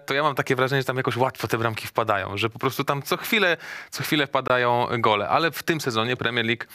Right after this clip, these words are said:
absolutnie Bundeslidze, e, dorównuje. Kiedy spojrzymy na wszystkie inne ligi top pięć, to jest okolice dwa i pół bramki, dwie i pół bramki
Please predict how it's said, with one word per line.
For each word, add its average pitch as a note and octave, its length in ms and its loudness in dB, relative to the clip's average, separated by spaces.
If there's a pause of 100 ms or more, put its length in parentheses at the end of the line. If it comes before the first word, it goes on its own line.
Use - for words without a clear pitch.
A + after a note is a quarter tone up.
(260)
absolutnie A#2 500 0
Bundeslidze, A2+ 600 0 (380)
e, A#2 140 2
dorównuje. D#3+ 680 2
Kiedy C#3 180 -2
spojrzymy C3+ 340 0
na B2 80 0
wszystkie C#3 320 -2
inne C3 160 0
ligi A#2+ 220 -2
top A#2 180 -4
pięć, E3 260 -2
to A#2+ 100 -2
jest - 160 -4
okolice B2 420 0
dwa A2+ 260 -2
i A2+ 60 -4
pół A#2 180 -2
bramki, G#2+ 480 0
dwie A2 140 -2
i B2 60 -2
pół A#2 120 0
bramki G#2+ 440 -2